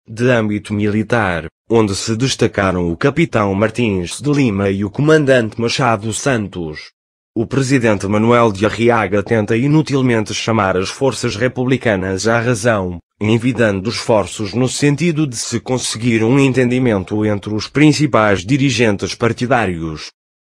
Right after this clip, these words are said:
Guradas estas diligências, não dispondo de quaisquer poderes que lhe possibilitassem arbitrar os diferendos e impor as soluções adequadas e pressionado pelos meios militares,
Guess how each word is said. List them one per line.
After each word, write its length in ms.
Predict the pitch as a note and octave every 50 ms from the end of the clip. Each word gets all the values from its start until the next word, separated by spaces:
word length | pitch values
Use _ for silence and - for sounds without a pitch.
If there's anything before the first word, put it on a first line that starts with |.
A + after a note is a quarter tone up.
| _ _
Guradas 720 | C#3 C3 C#3 D3 C#3 C#3 B2+ A2 G2 G#2 G#2 G2 F2 E2+ G#2
estas 400 | G#2+ G2 - - - B2+ A#2+ -
diligências, 960 | - B2 B2+ B2 G2+ G2+ B2 A2+ G#2 F2+ - - - E2+ D#2 D2 C#2+ - - _ _ _ -
não 280 | B2+ C3+ D#3+ F3 F3 F3
dispondo 540 | D#3 D3 B2+ - - - B2 A#2 A2+ A2 G#2
de 140 | F#2+ G#2
quaisquer 580 | F2+ - C3+ C3 B2+ B2 - - - G#2+ G#2+ G#2
poderes 480 | - - B2 A2 A2+ G#2 G#2 F#2+ - -
que 140 | - A2+
lhe 80 | A2 A#2
possibilitassem 1120 | - - C3 - - D#3 C#3+ C#3 D3 D3 C#3+ - - B2+ G#2+ G2 F#2 - - A2 G#2 G#2+
arbitrar 600 | A2+ A#2 A#2+ B2 B2 A#2+ - B2 G#2+ G2 F#2+ F#2
os 160 | F2+ F2+ F2+ F2+
diferendos 800 | A#2 C#3 B2+ - - D3+ C3 B2+ A#2+ A2+ A2 G2+ G2+ F#2+ -
e 160 | A#2 A2+ A2
impor 400 | A#2 C3+ C3 C3+ B2+ A#2+ A#2 A2
as 140 | A2+ A2 G2+
soluções 680 | - - C3+ C3 C3 A2+ - - A2+ G2+ G2+ F#2+ E2+
adequadas 800 | G#2+ A2 G#2 F#2 - - B2 A#2+ G#2+ G#2 G2 F2 G#2+ G#2 G2 G2
e 80 | A2 G#2+
pressionado 720 | - - B2+ A#2+ - - D3 D3 C#3 A#2+ A#2 A2 G2 A2
pelos 380 | G2 - A2+ A2+ G#2+ A2+ G2+ F#2
meios 400 | G#2+ A#2+ B2 B2+ B2 B2 A#2 F#2
militares, 960 | G2+ A2+ A#2 A#2 B2 A#2+ A#2 - C3 A2+ G2+ F2 E2 D#2 D2+ D2 - - -